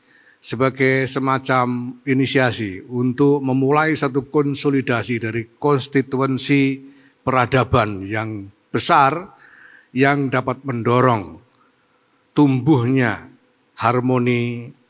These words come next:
to-, eh, toleransi, dan perdamaian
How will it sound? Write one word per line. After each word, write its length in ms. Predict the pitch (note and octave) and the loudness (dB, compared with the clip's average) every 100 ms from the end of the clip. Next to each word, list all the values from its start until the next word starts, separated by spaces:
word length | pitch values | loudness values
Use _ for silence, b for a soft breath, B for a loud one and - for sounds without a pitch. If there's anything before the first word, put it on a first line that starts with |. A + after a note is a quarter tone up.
| _ | _
to-, 240 | B2 G#2+ A2+ | -6 -6 -4
eh, 200 | C3+ A2 | -2 -2
toleransi, 880 | - A#2 A2+ C3+ C3+ - A#2+ A2 G#2 | 0 0 2 2 2 -2 -2 -2 -4
dan 160 | G#2 A2 | -6 -4
perdamaian 720 | G#2+ - G#2+ A2+ G#2 F#2+ | -2 2 2 2 -2 -4